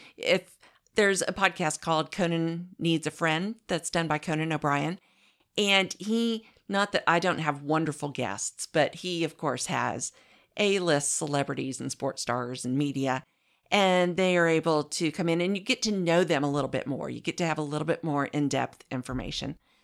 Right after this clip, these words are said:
So thought that that was a good idea. Ran it by the county administrator at the time. He was on board, and it kind of grew from there. We, the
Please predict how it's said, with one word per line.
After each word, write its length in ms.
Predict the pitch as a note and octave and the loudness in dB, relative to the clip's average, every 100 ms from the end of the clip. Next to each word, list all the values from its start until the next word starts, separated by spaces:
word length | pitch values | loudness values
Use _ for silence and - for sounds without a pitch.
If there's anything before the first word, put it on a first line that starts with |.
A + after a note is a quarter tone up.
| _ _ | _ _
So 220 | - B3 | 0 0
thought 260 | A#3 B3+ B3+ | 2 0 0
that 140 | C4+ | 0
that 160 | A3 - | 0 2
was 100 | F#3+ | 0
a 60 | F#3 | 0
good 160 | E3 | 2
idea. 400 | D3+ D3 D#3+ D#3 | 2 2 0 0
Ran 260 | D3+ E3 E3 | 2 0 0
it 60 | |
by 120 | - E3 | 0 0
the 80 | |
county 280 | D#3 E3 D3+ | 0 -2 0
administrator 580 | D3 D#3+ D3+ - D3+ C#3+ | 0 0 0 -2 -2 -2
at 120 | C#3+ | -6
the 60 | - | -6
time. 380 | G#3 G3+ G3+ G3 - _ _ | -4 -4 -4 -8 -14 _ _
He 160 | A#3 | -2
was 180 | A#3+ A3 | 0 2
on 220 | G#3 F#3+ | 2 2
board, 400 | F#3+ F#3 F#3 F#3 - - - _ - | 0 0 0 0 -4 -20 -20 _ -2
and 440 | G#3 G3+ G3+ - | 2 2 2 0
it 180 | G#3+ G#3+ | -4 -4
kind 360 | - A3 C#4+ D#4 | -6 0 0 0
of 160 | C4+ | -4
grew 380 | F#3+ G3 G#3 G#3+ | -4 2 2 2
from 280 | G#3 F#3 D#3+ | -2 -4 0
there. 440 | D3 C#3 F3 C#4 - _ _ _ - | 0 0 0 -4 -10 _ _ _ -8
We, 580 | G3 A#3 A3 A3 G#3+ G3+ - _ _ _ _ - | 0 4 4 4 4 2 -2 _ _ _ _ 0
the 120 | F#3+ | 2